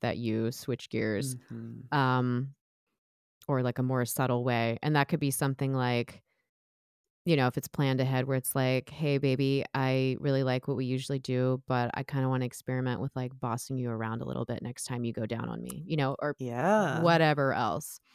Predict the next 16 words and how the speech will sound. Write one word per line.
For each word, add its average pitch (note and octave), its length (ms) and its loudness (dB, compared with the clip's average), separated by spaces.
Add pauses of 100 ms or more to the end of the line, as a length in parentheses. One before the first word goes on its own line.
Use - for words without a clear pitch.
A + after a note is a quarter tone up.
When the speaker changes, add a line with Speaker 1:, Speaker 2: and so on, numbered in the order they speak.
(680)
Speaker 1:
Um, C#3+ 540 2
Speaker 2:
Mm-hmm. A#3+ 180 -6 (400)
Speaker 1:
or, C3 600 4
"I D3 120 4
know D3 140 6
I C#3 80 6
usually C#3 440 2
like B2+ 340 0
to B2+ 720 2
climb C3 260 0
on B2+ 100 2
top B2+ 200 -2
of C3 120 -2
you B2+ 180 -2
and, B2 360 -4
like, B2+ 400 -6